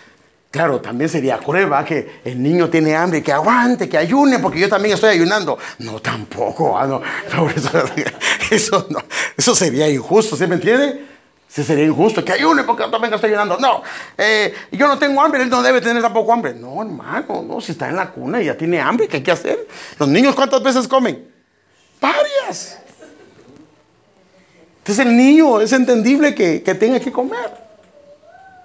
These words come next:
No puedo obligarlo, no puedo obligarlo. Desde este lugar tan inofensivo empieza la manipulación de los hijos.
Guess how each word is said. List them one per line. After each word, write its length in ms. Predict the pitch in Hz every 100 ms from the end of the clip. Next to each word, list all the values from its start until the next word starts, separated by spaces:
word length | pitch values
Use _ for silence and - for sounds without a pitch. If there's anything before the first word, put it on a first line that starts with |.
| -
No 100 | 170
puedo 240 | 320 466
obligarlo, 560 | 202 156 139 123 101 98 -
no 80 | 131
puedo 180 | 226 285
obligarlo. 440 | 185 135 131 - _ _ _ _ _ _ _ _ _ _ _ _ _ _ _ _ _ _ _ _ - - - -
Desde 380 | 175 175 202
este 180 | 262 -
lugar 440 | 233 190 233 262 -
tan 220 | 233 262
inofensivo 800 | 254 220 180 160 151 294 302 208 -
empieza 800 | 151 143 143 247 311 269 269 - - - -
la 400 | 165 170 147 147
manipulación 800 | 147 143 139 143 139 123 165 139
de 80 |
los 180 | 110 -
hijos. 360 | - - -